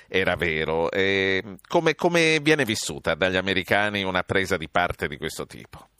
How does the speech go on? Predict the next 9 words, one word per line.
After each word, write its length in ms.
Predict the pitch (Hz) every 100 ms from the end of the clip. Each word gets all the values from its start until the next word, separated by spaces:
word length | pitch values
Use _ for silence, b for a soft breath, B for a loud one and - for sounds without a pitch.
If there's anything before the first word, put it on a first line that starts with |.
| B B B B
E 120 | 107
comunque 360 | 120 131 127
ripartiamo 480 | 95 92 90 98 92
da 120 | 87
quello 180 | - 78
che 120 | 78
ha 40 | 73
detto 240 | 71 -
Roberto. 540 | 65 57 - - -